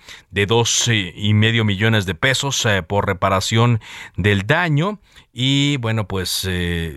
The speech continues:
la abogada Mónica Huerta Muñoz afirmó que la juez confirmó que el vecino de la familia Martínez, encargada del cuidado y adiestramiento de los canes de Athos y Tango, actuó con dolo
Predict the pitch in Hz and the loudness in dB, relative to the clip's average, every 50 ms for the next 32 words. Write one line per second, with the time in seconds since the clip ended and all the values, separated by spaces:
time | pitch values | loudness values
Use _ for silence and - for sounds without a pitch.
0 | 73 73 82 101 98 90 95 98 113 117 117 110 110 107 107 - 101 95 101 107 | -10 -4 -2 -2 0 0 2 2 2 2 4 4 4 4 4 2 2 2 2 2
1 | 107 104 98 98 110 151 208 240 - 123 - 98 101 113 110 - 110 104 92 82 | 2 2 4 4 4 4 4 2 0 2 2 4 4 4 2 2 0 0 0 0
2 | - - 117 175 - - - 95 92 90 92 87 101 107 - 107 92 85 87 - | 0 0 2 2 2 2 0 -2 -2 0 2 2 2 2 2 2 0 0 0 0
3 | - 107 107 101 95 90 85 - - 87 95 101 104 107 104 92 90 82 90 - | 2 4 4 4 4 2 2 2 2 4 4 4 4 4 4 2 2 0 0 2
4 | 107 113 120 113 - 95 85 80 85 85 95 110 113 98 90 - 87 85 92 101 | 2 4 4 4 4 2 2 0 0 2 2 4 4 2 2 0 0 2 4 4
5 | 107 104 90 82 - - 87 92 101 107 107 - 107 95 90 85 85 82 - - | 4 4 2 2 0 2 2 4 4 4 2 2 2 2 2 2 2 0 0 0
6 | 107 104 107 110 117 113 - - - - - - - - - 92 104 107 - 98 | 0 0 0 0 -2 -2 -4 -6 -10 -12 -12 -12 -6 -2 0 0 0 0 -2 -4
7 | 87 85 - - 120 127 123 127 - - 104 104 101 - - 143 - 147 135 117 | -6 -4 -2 0 0 2 2 0 0 0 -2 -4 -4 -2 -4 -4 0 2 2 2
8 | 104 92 110 151 190 214 233 247 - | 2 2 2 0 2 2 0 -2 -4